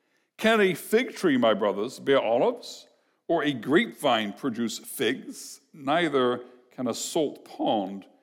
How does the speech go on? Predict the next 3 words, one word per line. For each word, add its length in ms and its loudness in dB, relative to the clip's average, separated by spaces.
yield 440 -2
fresh 640 -6
water." 520 -2